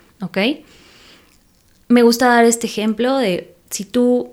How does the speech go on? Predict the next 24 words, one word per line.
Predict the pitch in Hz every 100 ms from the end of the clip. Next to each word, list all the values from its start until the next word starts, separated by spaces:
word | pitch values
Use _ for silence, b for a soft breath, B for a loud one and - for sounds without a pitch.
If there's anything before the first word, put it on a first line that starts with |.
| _
por | 208
ejemplo, | 214 226 233
tú | 226
y | 233
yo | 226 254 254
el | 233
día | 214
de | 202 214
hoy | 254 262
quedamos | 226 208 220 214
aquí | - 233
para | 233 208
vernos | 202 208 214 196
a, | 190 - 185
a, | 190 -
para | 190
grabar | 185 185 202
este | 208 -
podcast | 185 294 302 302 302 269 262
y | 208
yo | 190 196
quedé | 208 208
contigo | - 202 196 311 311 294 285
y | 220